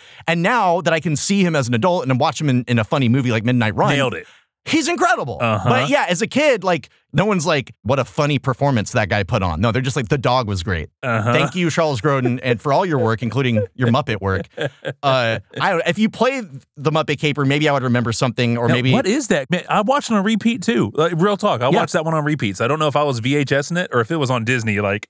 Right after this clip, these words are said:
Speaker 1: Uh,
Speaker 2: Just playing nonstop.
Speaker 1: I, I know it was V H S for me 'cause I had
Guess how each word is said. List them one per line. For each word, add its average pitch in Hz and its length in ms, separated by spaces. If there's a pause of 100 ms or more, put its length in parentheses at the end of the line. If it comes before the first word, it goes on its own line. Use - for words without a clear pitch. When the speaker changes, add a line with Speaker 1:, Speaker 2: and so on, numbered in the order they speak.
(340)
Speaker 1:
Uh, 127 260
Speaker 2:
Just 139 180
playing 120 300
nonstop. 101 540
Speaker 1:
I, 151 300
I 143 120
know 156 220
it 175 60
was 151 300
V 131 180
H 139 140
S 139 120
for 143 100
me 143 160
'cause 143 140
I 135 180
had 143 340